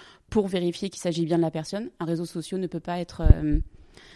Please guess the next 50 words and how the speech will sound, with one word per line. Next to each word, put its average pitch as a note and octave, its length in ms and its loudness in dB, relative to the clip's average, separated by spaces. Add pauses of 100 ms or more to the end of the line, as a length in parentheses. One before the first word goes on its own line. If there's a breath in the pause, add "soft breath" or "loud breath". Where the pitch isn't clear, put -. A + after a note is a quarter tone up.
(140 soft breath)
ne F3+ 80 2
peut D#3+ 140 2
pas F3+ 100 2
être, F3+ 260 0
euh, D3 520 2
faké. F#3+ 500 0
Concrètement, F3 420 2
tu F3 140 -2
as E3 60 4
un E3 100 4
historique, E3+ 400 0
tu - 140 -12
vois D#3+ 100 0
les D#3 80 2
groupes D#3+ 160 -4
qui - 160 -6
sont E3 140 0
suivis, E3 360 -2
tu - 140 -10
vois, D#3+ 160 0
euh, C#3+ 600 0 (380)
tu, - 240 -10
tu, - 0 -
tu - 140 -6
peux - 260 -12
pas F3 140 4
mentir E3+ 360 2
sur D#3 120 -8
un C#3+ 60 -2
réseau D3 120 -4
social. F3 380 -4 (600 loud breath)
Et, G#3 280 12
euh, E3+ 560 10
et F#3 80 8
une F#3+ 80 6
fois G#3 120 6
que G3+ 120 2
c'est - 140 2
OK, F#3+ 120 2
la G3+ 160 6
personne E3+ 280 2
arrive E3+ 120 4
sur F3 140 0
l'application. E3 580 0 (240 loud breath)
Pourquoi C4 300 8
on C#4 60 6
fait G#3+ 160 10
tous C4 200 4
ces B3 180 6
checks ? - 460 8